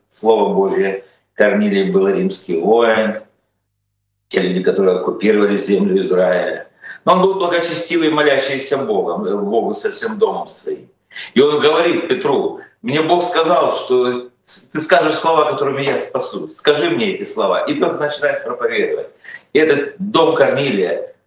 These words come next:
падает на колени и молится, просит у Бога прощения.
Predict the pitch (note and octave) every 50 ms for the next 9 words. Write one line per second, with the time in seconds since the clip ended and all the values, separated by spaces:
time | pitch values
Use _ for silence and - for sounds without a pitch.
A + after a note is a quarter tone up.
0 | _ _ _ - C#3 C3+ C3+ B2+ A#2 A#2 A#2 A2+ A2+ A2+ A#2 A2+ A2 G#2 G2 F#2
1 | F2 - - - - - _ _ _ _ _ _ _ _ _ _ _ _ _ A#2+
2 | A2 A#2 A#2+ A#2+ G#2 - - - - - - - - - - _ _ _ _ _
3 | _ _ _ - D3 D#3+ E3+ F3 F3 E3+ D3+ - C#3+ C3 C#3 C3 A#2 A#2 - -
4 | - A2 G#2 - - - G#2 F#2+ F2+ - - - - -